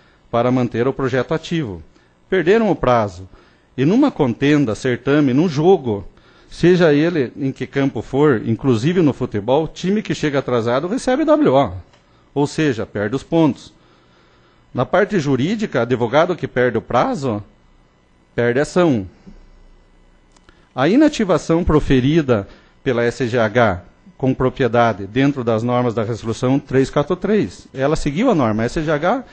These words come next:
usou o seu, o, o seu precedente da três quatro três.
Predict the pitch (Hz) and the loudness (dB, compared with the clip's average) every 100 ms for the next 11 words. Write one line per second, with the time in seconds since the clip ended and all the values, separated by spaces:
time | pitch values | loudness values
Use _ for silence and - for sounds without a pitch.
0 | - - 147 143 269 254 185 139 123 104 | -16 -4 2 4 6 4 4 4 2 -2
1 | - - - - - - - - - 120 | -6 -16 -20 -20 -20 -20 -20 -20 -8 -4
2 | - 131 - 123 113 123 131 113 123 113 | -4 -4 -4 -4 -2 -4 -4 0 0 0
3 | 107 104 110 113 - 110 113 110 101 85 | -2 -2 -2 -4 -2 -4 -2 -4 -6 -8
4 | - | -12